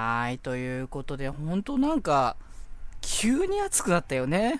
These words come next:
もう夏って言われてもなんか不思議じゃないぐらいの<laughs> 気持ちになってきますけれども、まあね、夏ではまだないんですけれども、ね、梅雨がそろそろ来る時期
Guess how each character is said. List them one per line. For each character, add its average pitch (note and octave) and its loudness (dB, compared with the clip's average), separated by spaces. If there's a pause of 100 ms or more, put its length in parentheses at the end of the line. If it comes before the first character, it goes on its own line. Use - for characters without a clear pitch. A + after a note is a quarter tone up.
(140)
も D#3 -2
う C3+ 0
夏 D3+ 0
っ E4 -6
て - 2
言 E3 4
わ D3+ 6
れ D3 4
て D3+ 0
も D3 2
な D3 4
ん C#3+ 0
か C#3 4
不 - -10
思 F3 -12 (220)
議 G#3 6
じ G#3 8
ゃ G3+ 8
な A#3 12
い G#3 8
ぐ F3 4
ら D3 4
い C3 2
の A#2+ 2 (580)
<laughs> C4+ -6
気 F#3+ 0
持 F3+ 6
ち F3+ 4
に E3 6
な F3+ 6
っ F3+ 0
て F3 0
き D#3 -2
ま E3+ 4
す - 0
け D#3+ 2
れ C3+ 0
ど C3+ -2
も、 C3 -2
ま G3+ 6
あ D#3+ 2
ね、 E3 2
夏 F3+ 2
で C5 6
は E4+ 8
ま D3+ 2
だ C3+ 0 (180)
な D3+ -2
い F3+ 2
ん C3+ 0
で C3+ -4
す - -8
け - -10
れ C3 -4
ど B2 -6
も、 B2 -4 (840)
ね、 D#3 -2 (240)
梅 E3+ -2
雨 G3+ 6
が C#3 2 (140)
そ - -4
ろ C#3 -2
そ B2+ -8
ろ B2+ -4
来 C3+ -8
る C3+ -4
時 C#3 -8
期 C3+ -8